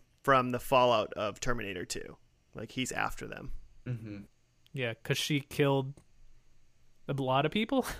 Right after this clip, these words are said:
Speaker 3: <laughs> Everybody at Skynet?
Speaker 2: She's
Speaker 1: Well, they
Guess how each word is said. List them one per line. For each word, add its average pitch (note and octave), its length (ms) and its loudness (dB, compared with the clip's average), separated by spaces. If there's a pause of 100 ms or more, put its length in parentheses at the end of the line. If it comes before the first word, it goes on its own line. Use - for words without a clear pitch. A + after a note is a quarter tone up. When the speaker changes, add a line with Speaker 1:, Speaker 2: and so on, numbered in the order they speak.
(340)
Speaker 3:
<laughs> - 480 -14
Everybody E3+ 380 8
at F3 100 4
Skynet? E3+ 520 4 (1080)
Speaker 2:
She's F3+ 1080 -2 (180)
Speaker 1:
Well, C#3+ 120 4
they C3 200 6